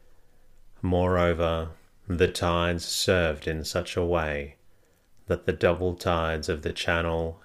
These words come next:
and the North Sea made London the most easily reached port of all for ships coming from the south. Thus, then, favoured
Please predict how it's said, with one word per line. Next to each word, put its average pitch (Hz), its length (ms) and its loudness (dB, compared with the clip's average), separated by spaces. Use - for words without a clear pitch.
and 82 300 0
the 85 200 -2
North 80 380 -2
Sea 71 580 0
made 82 320 2
London 82 760 -2
the 85 60 0
most 85 540 -2
easily 87 480 0
reached 85 500 0
port 82 320 4
of 80 120 -2
all 78 340 2
for - 180 -8
ships - 800 -2
coming 85 400 -4
from 80 300 -4
the 78 80 -6
south. 71 580 -4
Thus, 87 760 0
then, 76 600 0
favoured 87 720 2